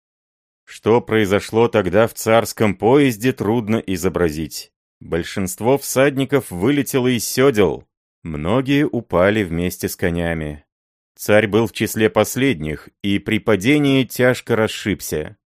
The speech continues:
Между тем наступили сумерки, налетела с гор страшная буря,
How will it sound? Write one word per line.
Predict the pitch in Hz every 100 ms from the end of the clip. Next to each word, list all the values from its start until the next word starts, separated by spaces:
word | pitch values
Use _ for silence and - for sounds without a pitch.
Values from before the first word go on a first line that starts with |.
| _ _
Между | 87 87 87
тем | 98 135 147
наступили | 143 135 143 123 139 131
сумерки, | - 131 143 135 - 139 120 _ _ _ -
налетела | 85 95 - 139 131
с | 90
гор | 78 117 123
страшная | - - 107 113 - 98 95
буря, | 78 95 123 107 90